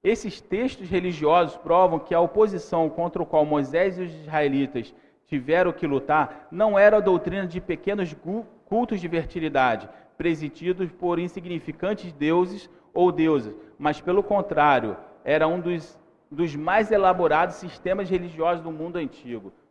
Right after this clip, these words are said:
que que ele quer dizer? No, a, as práticas dos cananeus não eram coisas isoladas, mas já era uma coisa bem elaborada, sabe?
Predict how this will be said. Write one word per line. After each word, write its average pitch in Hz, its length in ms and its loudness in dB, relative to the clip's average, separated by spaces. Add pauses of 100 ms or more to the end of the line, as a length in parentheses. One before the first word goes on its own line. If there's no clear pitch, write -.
que 190 80 -12
que 214 80 -2
ele 190 80 -4
quer 190 160 -4
dizer? 139 680 -6
No, 165 180 -14 (140)
a, 156 400 0 (260)
as 139 280 -6
práticas 170 760 -4
dos 151 200 -10
cananeus 147 840 0 (320)
não 196 140 -6
eram 269 140 0
coisas 202 640 0 (160)
isoladas, 147 960 0 (500)
mas 165 240 -6
já 165 220 -2
era 185 280 2
uma 196 220 0
coisa 190 460 2
bem 151 420 -2
elaborada, 151 1000 0 (400)
sabe? 165 360 2